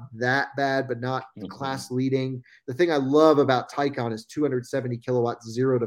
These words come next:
Speaker 1: fifty percent. Just sits max and then goes. Uh, so my heart isn't into the E Q S, but I really want, like, my best friend to have one so I could borrow it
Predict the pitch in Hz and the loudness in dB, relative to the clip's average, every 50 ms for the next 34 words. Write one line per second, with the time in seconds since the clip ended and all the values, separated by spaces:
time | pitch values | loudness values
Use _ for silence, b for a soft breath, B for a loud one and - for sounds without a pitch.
0 | - - 139 127 131 - 120 110 - 110 113 - - 110 - - _ _ _ _ | -2 -2 -2 -4 -2 -4 -10 -10 -10 -10 -10 -8 -8 -8 -10 -12 _ _ _ _
1 | _ _ _ - 131 131 - 160 139 - - - 120 120 120 120 135 135 127 117 | _ _ _ -10 -10 -6 -2 -2 -2 -2 -4 -12 -12 -10 -8 -4 -2 -2 -2 -2
2 | 107 - - - - - - _ 127 123 117 113 107 107 110 123 117 110 104 92 | -2 -6 -10 -16 -18 -18 -14 _ -8 -8 -8 -8 -10 -6 -6 -4 -4 -4 -6 -8
3 | 87 - _ b b b b b b - - 139 135 131 131 131 127 - 180 180 | -10 -12 _ b b b b b b -6 -2 0 2 2 0 0 0 0 2 4
4 | 175 175 170 165 131 - 196 214 240 240 233 226 - - - _ 202 196 156 175 | 4 4 4 2 0 2 4 8 8 8 6 6 0 -12 -10 _ -2 2 4 4
5 | 175 175 - 170 170 165 156 160 139 156 156 156 156 151 - - - 160 151 147 | 2 4 2 -2 -2 2 0 0 0 0 -2 -2 -6 -6 -8 -6 -2 2 2 4
6 | 143 139 139 139 - - - _ _ _ _ _ _ - 143 151 143 131 127 143 | 4 2 2 0 -4 -12 -16 _ _ _ _ _ _ -2 0 2 2 2 0 0
7 | 175 196 196 196 190 160 160 160 160 156 147 147 143 139 131 131 - _ _ _ | 2 4 4 4 4 2 2 0 0 -2 0 0 0 0 -2 -4 -8 _ _ _
8 | _ 135 139 131 123 147 139 135 - - - 135 123 123 127 127 131 127 135 135 | _ -2 -2 0 0 0 0 -2 -4 -8 -4 -4 -2 -2 -2 -2 -2 -2 -2 -2
9 | 127 139 147 147 - - 131 123 131 127 127 - 127 120 123 131 135 135 147 | -2 -4 -6 -6 -4 -4 -4 -2 -2 -4 -4 -2 -2 0 2 2 2 2 0